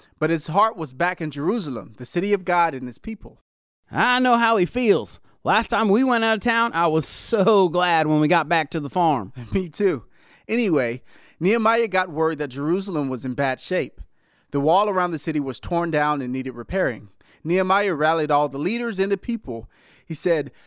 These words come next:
Speaker 1: "You see the trouble we're in? Jerusalem lies in ruins, and its gates have been burned with fire.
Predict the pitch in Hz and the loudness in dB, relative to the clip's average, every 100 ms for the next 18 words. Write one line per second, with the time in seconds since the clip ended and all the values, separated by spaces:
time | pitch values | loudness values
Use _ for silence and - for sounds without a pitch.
0 | _ 139 - 196 180 - 170 190 196 202 | _ -8 -4 -2 -2 0 0 0 0 0
1 | 214 226 247 - - _ _ - 165 196 | 0 -2 -6 -10 -20 _ _ -2 2 2
2 | 208 214 190 175 175 165 151 180 170 113 | 2 0 2 4 2 0 -4 -2 -2 -4
3 | 113 - - _ - 160 127 127 175 196 | -12 -20 -20 _ -4 -4 -2 -2 -2 -2
4 | - 151 143 127 123 147 160 139 139 - | -4 -4 -2 -2 0 0 0 -4 -6 -2
5 | 156 139 107 | -2 -2 -6